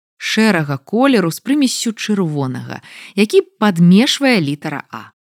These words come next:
Еўфрасіння Полацкая. Імя сухое, бледнае, колеру хакі, як салдацкая форма. Прозвішча карычневага матавага колеру, падобнага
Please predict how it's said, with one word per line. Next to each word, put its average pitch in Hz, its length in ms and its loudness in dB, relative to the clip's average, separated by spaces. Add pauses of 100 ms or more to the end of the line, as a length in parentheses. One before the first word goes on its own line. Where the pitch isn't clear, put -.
(520)
Еўфрасіння 185 1080 -2 (120)
Полацкая. - 680 -10 (360)
Імя 240 360 6
сухое, 165 680 -4 (180)
бледнае, 160 720 -4 (280)
колеру 277 380 4
хакі, - 480 -6
як 185 180 0
салдацкая 156 640 -6
форма. - 440 -12 (260)
Прозвішча 214 760 0 (120)
карычневага 165 920 -2
матавага 143 720 -4
колеру, 202 580 0 (460)
падобнага 233 880 2